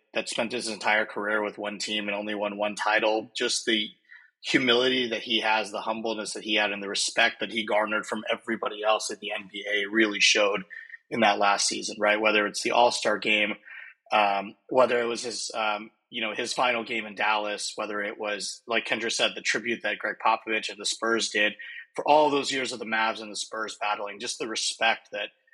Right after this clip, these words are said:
R C Buford and, and Greg Popovich and that entire organization has for, for Dirk Nowitzki really speaks volumes for the type, not only the type of player he was, but the type of man he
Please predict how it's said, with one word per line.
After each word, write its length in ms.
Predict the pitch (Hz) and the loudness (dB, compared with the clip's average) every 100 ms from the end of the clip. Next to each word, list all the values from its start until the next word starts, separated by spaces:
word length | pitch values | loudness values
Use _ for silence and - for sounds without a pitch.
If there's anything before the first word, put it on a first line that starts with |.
| _ _ - | _ _ -2
R 80 | 120 | -2
C 180 | - 113 | 0 -4
Buford 460 | 120 113 127 110 | -4 -4 -4 -2
and, 240 | 104 101 113 | -2 -6 -8
and 440 | 113 107 104 104 - - | -6 -6 -6 -10 -8 0
Greg 200 | 120 - | 0 4
Popovich 520 | 120 - 107 107 - | 4 4 -2 -2 0
and 80 | 107 | 2
that 140 | 110 | 2
entire 340 | 110 123 107 | 2 2 4
organization 600 | 107 101 104 95 104 - 104 | 2 0 -6 -6 -2 -2 0
has 320 | 104 104 - | 0 0 -2
for, 320 | - 101 - | -6 -8 -6
for 100 | - | -6
Dirk 260 | 101 104 - | -4 -4 -4
Nowitzki 360 | 104 101 - 104 | -8 -6 -6 -2
really 260 | 110 107 | 0 2
speaks 520 | - - 107 101 - - | 0 0 0 0 -2 4
volumes 600 | 110 117 110 101 98 - - - - - | 4 6 4 2 -4 -10 -14 -20 -18 0
for 80 | 127 | 2
the 100 | 117 | 4
type, 280 | 127 117 - | 4 4 4
not 160 | 139 | 4
only 140 | 147 131 | 4 2
the 60 | |
type 140 | 113 120 | 0 -2
of 140 | 113 | -4
player 300 | - 123 127 | -2 0 2
he 120 | 123 | 0
was, 240 | 127 131 113 | 0 0 -2
but 120 | 113 | -10
the 60 | 107 | -6
type 200 | 110 92 | -6 -6
of 100 | 98 | -10
man 260 | 101 104 | -8 -8
he 100 | 98 | -10